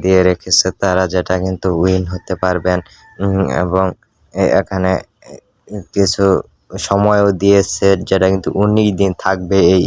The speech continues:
ইভেন্টটা। উম, তো অবশ্যই এটাতে অংশগ্রহণ করার জন্য আপনাদের উপরে যে স্টিকার আছে, এই স্টিকারে কার্ডগুলো লাগবে। এই কার্ডগুলো দেখেন আমার এখ-, এখানে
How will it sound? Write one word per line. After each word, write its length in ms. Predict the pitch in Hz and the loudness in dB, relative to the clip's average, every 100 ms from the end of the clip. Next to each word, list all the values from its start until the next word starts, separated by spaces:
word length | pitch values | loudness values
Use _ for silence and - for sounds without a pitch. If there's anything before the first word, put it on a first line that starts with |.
| 95 | 2
ইভেন্টটা। 460 | 95 92 92 95 92 - _ _ _ - | 2 0 -2 -2 -2 -6 _ _ _ -8
উম, 120 | 107 | -8
তো 120 | 101 95 | -2 0
অবশ্যই 440 | 92 92 - 95 95 | 2 -2 -2 -2 0
এটাতে 360 | 95 98 95 95 | 0 -2 -2 0
অংশগ্রহণ 640 | 92 90 - 92 98 95 92 - | -2 -4 -8 -2 0 0 -2 -4
করার 240 | 98 98 95 | -2 0 0
জন্য 220 | 98 95 | 0 0
আপনাদের 460 | 95 101 95 95 98 - - - - | -2 -4 -2 0 -2 -2 -20 -20 -4
উপরে 300 | 104 92 107 | -2 2 0
যে 180 | 90 95 78 73 | 2 2 2 0
স্টিকার 500 | 98 - 98 - 98 | -4 0 -2 2 2
আছে, 240 | 95 90 92 | 2 0 2
এই 140 | 92 92 | 2 0
স্টিকারে 580 | - - 92 98 98 95 | -6 -6 -2 -2 0 0
কার্ডগুলো 580 | 95 90 92 92 92 92 | -2 -4 -4 -4 0 2
লাগবে। 400 | 90 90 85 90 | 0 -2 -2 0
এই 200 | - 90 | 2 0
কার্ডগুলো 520 | - 87 85 87 92 90 | 0 -6 -4 -2 0 0
দেখেন 300 | 90 92 92 | -2 -2 -2
আমার 240 | 90 92 | 0 0
এখ-, 220 | 90 - - | -2 -6 -10
এখানে 340 | - 92 | -8 -2